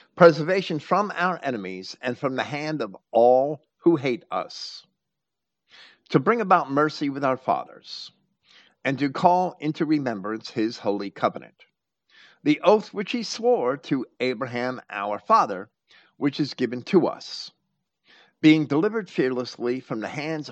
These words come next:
of our enemies to serve him in piety and in righteousness before him for all of our days. Now, it says nothing about converting the enemies so that they could serve God. "And now you, child, shall be called a prophet of the highest."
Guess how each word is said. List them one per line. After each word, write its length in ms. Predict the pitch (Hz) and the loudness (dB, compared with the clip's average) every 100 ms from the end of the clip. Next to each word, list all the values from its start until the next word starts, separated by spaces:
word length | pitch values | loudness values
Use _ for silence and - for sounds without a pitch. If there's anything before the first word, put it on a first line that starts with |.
| - | -4
of 140 | 156 | -2
our 180 | 214 220 | -2 -4
enemies 720 | 247 214 110 76 73 - - _ _ _ _ | -8 -8 -10 -12 -18 -18 -18 _ _ _ _
to 200 | - 170 | -2 -2
serve 460 | - 139 127 120 | -2 0 0 0
him 460 | 120 - 175 101 - _ _ _ _ - - _ | -6 -2 -2 -2 -12 _ _ _ _ -20 -20 _
in 160 | 131 131 | -4 -4
piety 520 | - 180 196 196 185 - | -2 -2 0 -2 -6 -6
and 140 | 175 | -6
in 80 | 165 | -2
righteousness 640 | 123 110 135 - 117 - | -2 -4 -10 -12 -12 -12
before 400 | - 104 131 135 | -14 -8 -4 -4
him 220 | 117 123 | -4 -10
for 240 | - 120 - 104 | -2 -2 -2 -2
all 320 | 98 110 - | 0 0 -2
of 140 | 104 | -6
our 260 | 104 82 85 | -6 -6 -8
days. 420 | 85 87 69 - - _ - | -10 -12 -12 -20 -20 _ -2
Now, 180 | 131 | 0
it 80 | 143 | 0
says 260 | - 123 - | 0 -2 0
nothing 360 | 131 - 139 | -6 -6 -6
about 380 | 113 95 87 - | -4 -2 -2 -4
converting 680 | - 113 92 107 147 160 117 | -8 -6 -2 0 0 0 -8
the 180 | 98 82 | -10 -10
enemies 440 | 95 98 87 82 | -12 -12 -12 -16
so 120 | - 110 | -12 -8
that 200 | 90 98 | -8 -4
they 140 | 127 | -4
could 200 | 170 123 | -2 -8
serve 320 | - 78 - | -6 -8 -8
God. 420 | - - - - _ _ _ _ _ _ _ _ _ _ _ _ _ _ _ _ _ _ - - _ | -18 -18 -18 -18 _ _ _ _ _ _ _ _ _ _ _ _ _ _ _ _ _ _ -20 -20 _
"And 160 | 147 160 | 0 4
now 160 | 156 | 4
you, 280 | 147 143 240 | 2 -2 -6
child, 500 | - 110 62 58 - | -2 -2 -2 -6 -16
shall 200 | - 123 | 0 0
be 100 | 117 | 0
called 260 | - 135 107 | 0 0 0
a 40 | |
prophet 420 | - - 165 175 - | -2 2 2 0 -6
of 100 | 151 | -4
the 80 | |
highest." 480 | 151 98 - - - | -2 -2 -6 -14 -20